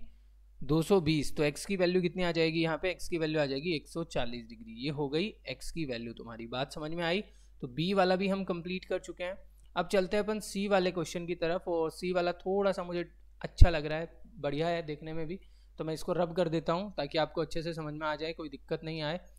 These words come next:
ठीक है। तो चलिए देखिए सी वाला क्वेश्चन क्या कहता है, हमें ध्यान से देखिएगा। और क्वेश्चन की लैंग्वेज भी आप देख सकते हैं, लैंग्वेज में सिर्फ आपसे केवल एंगल पूछा गया है, ज़्यादा टफ लैंग्वेज है नहीं। ऐसा नहीं है कि कोई बहुत ज़्यादा बड़ी कोई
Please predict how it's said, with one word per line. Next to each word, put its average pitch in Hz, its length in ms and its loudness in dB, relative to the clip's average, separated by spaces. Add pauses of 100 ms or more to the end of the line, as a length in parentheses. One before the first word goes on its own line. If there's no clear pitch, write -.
(260)
ठीक - 140 6
है। 175 140 4
तो - 140 -8
चलिए 170 240 2
देखिए 185 220 4
सी 202 220 4
वाला 202 220 6
क्वेश्चन 185 320 -4
क्या 180 160 0
कहता 165 260 -2
है, 160 60 -2
हमें 165 160 -8
ध्यान 151 220 -2
से 170 120 -8
देखिएगा। 151 460 -4 (500)
और 156 260 6
क्वेश्चन 196 360 0
की 214 100 2
लैंग्वेज 185 380 4
भी 190 140 4
आप 190 140 8
देख 170 200 2
सकते 180 300 0
हैं, 185 200 2
लैंग्वेज 170 360 0
में 190 120 -6
सिर्फ 202 280 -2
आपसे 180 320 2
केवल 196 420 0
एंगल 185 360 2
पूछा 175 320 2
गया 147 260 0
है, 135 160 -4
ज़्यादा 147 280 -2
टफ 175 220 -2
लैंग्वेज 175 420 -4
है 160 200 0
नहीं। 175 200 -14
ऐसा 165 180 -12
नहीं 170 140 -18
है 165 60 -14
कि 160 120 -20
कोई 170 160 -6
बहुत 147 240 -4
ज़्यादा 151 260 -2
बड़ी 143 220 -4
कोई 160 200 -4